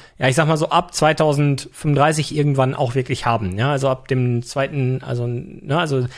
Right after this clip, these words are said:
je nachdem, wir kommen ja an so einen Punkt, ähm, wo dann auch wirklich der, der Halving Reward sehr gering ist. Also hier hast du es ganz gut. Äh, man sieht es, zweitausendsechsunddreißig gibt schon nur noch null Komma drei neun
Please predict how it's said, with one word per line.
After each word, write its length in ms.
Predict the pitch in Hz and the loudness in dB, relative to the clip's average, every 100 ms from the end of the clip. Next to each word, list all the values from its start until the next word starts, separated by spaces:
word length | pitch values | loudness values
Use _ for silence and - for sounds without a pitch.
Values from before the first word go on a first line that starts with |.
| - | -14
je 140 | - 151 | -2 0
nachdem, 340 | 147 151 160 | 2 2 2
wir 180 | 147 127 | 2 2
kommen 200 | 160 156 | 0 2
ja 120 | 147 | 2
an 140 | 135 | 2
so 60 | 131 | 0
einen 80 | 127 | 0
Punkt, 360 | 160 180 185 - - - - | 2 2 -2 -10 -20 -20 -6
ähm, 440 | 139 131 131 131 151 | 0 2 2 0 -2
wo 180 | 127 143 | -2 2
dann 460 | 127 139 160 165 - - | 2 2 2 0 -4 -4
auch 180 | 135 | -2
wirklich 440 | 131 139 156 147 - | 0 0 0 -2 -2
der, 360 | 131 120 123 - | 0 2 0 -2
der 160 | 117 | -2
Halving 320 | 127 135 143 127 | 0 0 2 2
Reward 360 | 120 120 120 | 2 2 0
sehr 180 | 120 117 | 2 0
gering 260 | 113 110 113 | 0 0 0
ist. 160 | 95 | -2
Also 160 | 113 120 | 0 2
hier 220 | 123 151 | 4 4
hast 160 | 143 143 | 2 0
du 60 | |
es 80 | - | -4
ganz 240 | 127 120 | -2 -2
gut. 240 | - 175 - | -2 -2 0
Äh, 160 | 147 | -2
man 160 | 131 127 | 0 -2
sieht 180 | 151 147 | -2 -6
es, 80 | - | -2
zweitausendsechsunddreißig 800 | 131 139 127 127 131 127 143 131 | -2 0 -2 -2 0 0 0 -2
gibt 160 | 147 | -4
schon 140 | - 131 | -2 0
nur 100 | 127 | 2
noch 100 | 120 | 2
null 220 | 135 156 | 2 2
Komma 260 | 147 135 | 0 0
drei 280 | 127 117 131 | 0 0 0
neun 340 | 131 127 131 | 2 2 0